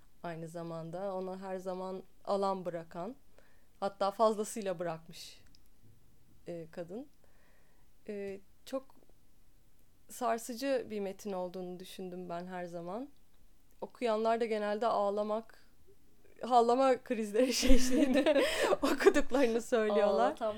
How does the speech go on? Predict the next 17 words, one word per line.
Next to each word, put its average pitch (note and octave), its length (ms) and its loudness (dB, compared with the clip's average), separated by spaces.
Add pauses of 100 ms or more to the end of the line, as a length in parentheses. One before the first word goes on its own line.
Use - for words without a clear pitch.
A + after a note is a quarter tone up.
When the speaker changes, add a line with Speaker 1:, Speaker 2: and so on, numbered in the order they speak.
Speaker 2:
bir F3+ 100 -12
metin. E3 360 -6 (160)
Speaker 1:
<laughs> - 180 -10
Evet. A3 300 0 (600)
Dediğim D4 300 -4
gibi A#3+ 180 -6
Türkiye'de C4+ 460 -6
de C4+ 120 -2
bence A#3 320 -2
bu A#3+ 80 -12
kadar A#3+ 280 -2
sevilmesinin B3 840 -6
nedeni A3+ 380 -4
biraz A3+ 300 -4
böyle A3+ 180 -4
bir A#3 160 -10
melodramik, A3 800 -6